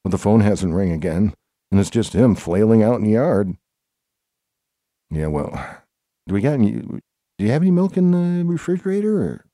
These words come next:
Well, hmm, hmm, I don't even have to ask. I don't even have, why did I ask? Don't, you know, don't even start with me. Don't, don't even start with the,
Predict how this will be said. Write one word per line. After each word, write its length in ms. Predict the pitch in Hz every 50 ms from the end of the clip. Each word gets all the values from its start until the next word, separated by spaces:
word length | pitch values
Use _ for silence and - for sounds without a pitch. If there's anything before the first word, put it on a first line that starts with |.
| _ _ _ _ _ _ _ _ _ _ _ _ _ _
Well, 420 | - 90 78 64 62 82 87 - - _ _ _ _ _ _ _ _ _ _ _ _ _ -
hmm, 300 | 104 90 73 67 - - - _ _ _ _ _ _ _
hmm, 300 | 85 87 85 85 82 82 - - 85 85 - _ _ _ _ _ _ -
I 120 | 85 85
don't 140 | 71 69 69
even 120 | 67 67 67
have 180 | 69 69 - -
to 80 | 64
ask. 500 | 67 69 67 69 65 - - - - - _ _ _ _ _ _ _ _ _ _ _ _ _ _ _ _ _ _ -
I 120 | 101 98
don't 260 | - 101 95 92 87
even 200 | 85 78 73 69
have, 200 | 71 76 67 -
why 220 | - 90 107 107 101
did 100 | 92 85
I 140 | 76 67 62
ask? 400 | 62 65 67 67 65 - - _ _ _ _ _ _ _ _ _ _ _ _ _ _ _ _ _ _ _ _ _ _ _ _ _ _ _ _ _ _ _ _ _
Don't, 300 | - 120 117 110 95 - _ _ _
you 180 | - - 113 98
know, 200 | 82 76 73 73
don't 260 | 73 - 120 110 104
even 160 | 98 85 73
start 380 | 69 - - - 67 65 64 58
with 180 | 60 - - 67
me. 220 | 67 65 71 - _ _ _ -
Don't, 320 | 92 95 95 - - -
don't 240 | 87 87 87 87 80
even 240 | 78 76 73 71 69
start 420 | - - - 69 71 69 67 - _ _ _ _ _ _ _ _ _ _ _ _ _ _ _ _ _ -
with 300 | 76 76 69 - - _ _ _
the, 140 | - 71 69